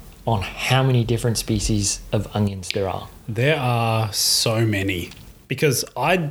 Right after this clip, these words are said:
Speaker 2: looked at some U S stuff and
Speaker 1: Yeah.
Speaker 2: there's, like, hundreds of varieties
Speaker 1: Yeah.
Speaker 2: of onions over there. And simple me thought that there were brown onions, white onions, red onions,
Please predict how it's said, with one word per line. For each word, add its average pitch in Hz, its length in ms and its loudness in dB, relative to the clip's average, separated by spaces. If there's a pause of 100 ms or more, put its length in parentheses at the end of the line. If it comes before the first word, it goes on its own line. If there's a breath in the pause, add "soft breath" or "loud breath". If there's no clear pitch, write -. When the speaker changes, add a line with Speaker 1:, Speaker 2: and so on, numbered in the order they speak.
(120)
Speaker 2:
looked 139 280 2
at 127 100 -2
some 113 240 0
U 135 260 2
S 127 180 0
stuff - 380 -2
and 110 100 2
Speaker 1:
Yeah. 110 100 4
Speaker 2:
there's, 110 220 0 (680 loud breath)
like, 107 200 -2
hundreds 147 760 -2
of 117 100 0
varieties 110 600 0
Speaker 1:
Yeah. - 580 2
Speaker 2:
of - 120 -2
onions 135 420 2
over 107 200 2
there. 92 280 0 (320 loud breath)
And 147 320 2 (360)
simple 170 420 0
me 139 480 0 (400 loud breath)
thought 151 180 0
that 135 120 -2
there 127 120 2
were 117 160 2
brown 170 440 0
onions, 269 520 0 (320 loud breath)
white 123 320 2
onions, 127 580 0 (400)
red 139 340 0
onions, 131 760 0